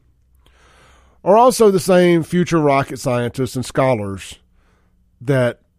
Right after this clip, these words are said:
did exactly what I'm about to tell you here. I have a photo on my phone here, and if you don't follow me on social media, on X or Instagram, I did not post this to Facebook.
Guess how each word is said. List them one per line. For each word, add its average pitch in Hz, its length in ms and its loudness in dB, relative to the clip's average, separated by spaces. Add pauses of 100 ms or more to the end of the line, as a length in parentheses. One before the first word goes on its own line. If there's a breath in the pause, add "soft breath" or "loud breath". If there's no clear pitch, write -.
(1600)
did 156 200 2
exactly 131 400 0
what 127 140 -2
I'm 127 60 0
about 120 220 -4
to 95 60 -16
tell 123 200 -4
you 104 120 -6
here. 104 260 -6 (760)
I 190 80 -2
have 233 120 2
a 190 60 -2
photo 131 440 0
on 110 60 -6
my 107 100 -6
phone 110 340 -6
here, 98 200 -10 (120)
and 131 80 -6
if 123 80 -6
you 156 80 0
don't 175 180 2
follow 151 240 2
me 147 120 0
on 131 100 0
social 135 360 0
media, 131 420 -2 (1300)
on 123 180 -8
X 151 380 -2
or 131 60 -2
Instagram, 135 680 -2
I 135 60 -2
did 175 120 0
not 156 160 -4
post 135 240 -2
this 131 180 -6
to 107 60 -12
Facebook. 131 640 -4